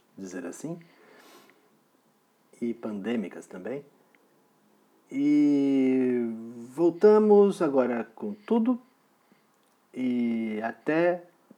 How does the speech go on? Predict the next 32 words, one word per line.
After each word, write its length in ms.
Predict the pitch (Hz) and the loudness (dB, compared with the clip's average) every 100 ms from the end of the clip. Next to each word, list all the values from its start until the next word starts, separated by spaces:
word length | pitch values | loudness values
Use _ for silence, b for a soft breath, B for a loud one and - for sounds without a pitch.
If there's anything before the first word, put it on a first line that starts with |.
| _ | _
ter 120 | - | -2
história, 800 | 120 110 - 170 170 170 170 170 - _ _ _ _ | -2 -2 -2 0 2 2 0 -6 -16 _ _ _ _
existirá 540 | 135 135 131 - 127 | -8 -4 -6 -2 -4
podcast. 640 | 123 110 107 - - - - - _ _ _ _ _ _ _ _ | -2 -6 -8 -12 -18 -20 -20 -20 _ _ _ _ _ _ _ _
E 180 | 107 110 | -12 -10
isto 260 | 120 - 113 | -10 -10 -10
não 220 | 110 127 | -8 -10
foi 560 | - 113 117 117 110 - - | -10 -8 -4 -4 -6 -8 -14
uma 280 | - 107 | -12 -10
referência 540 | - - 208 196 208 214 | -10 -12 -12 -12 -10 -12
ao 80 | 214 | -10
Rolando 180 | 101 | -10
Histórias. 560 | 202 - 147 107 - - _ _ | -12 -10 -8 -10 -14 -20 _ _
Foi 340 | - 87 87 - _ | -20 -16 -16 -18 _
uma 80 | 90 | -18
coincidência 640 | - 98 - - 87 - | -14 -14 -14 -16 -16 -18
apenas. 420 | - - - _ _ _ b b b b b b | -18 -20 -20 _ _ _ b b b b b b
<laughs> 560 | - - - - - - - _ B B B B | -14 -12 -14 -6 -6 -6 -12 _ B B B B
Rolando 220 | 120 107 | -8 -8
História, 320 | - 113 123 | -8 -8 -4
aliás, 340 | 113 104 113 | -4 -4 -8
que 80 | - | -8
é 40 | 120 | -8
um 160 | 123 | -6
ótimo 280 | 107 - 131 | -8 -8 -10
podcast. 580 | 120 117 110 107 120 - 131 127 131 135 - _ _ _ _ - | -10 -12 -10 -10 -12 -14 -14 -12 -12 -14 -20 _ _ _ _ -20
Assinem 420 | - - 101 107 | -20 -12 -10 -8
o 40 | 113 | -10
feed 320 | - 101 95 | -10 -10 -10
lá, 160 | 92 | -14
que 100 | - | -14
é 60 | 110 | -16